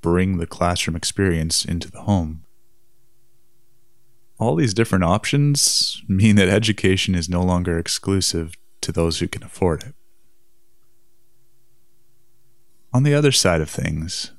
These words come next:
the weight a degree behind your name has with clients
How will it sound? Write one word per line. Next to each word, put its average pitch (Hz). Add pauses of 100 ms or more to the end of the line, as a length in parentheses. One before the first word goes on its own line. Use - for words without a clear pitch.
(400)
the 101
weight 147
a 180
degree 107
behind 92
your 95
name 87
has 85
with 90
clients -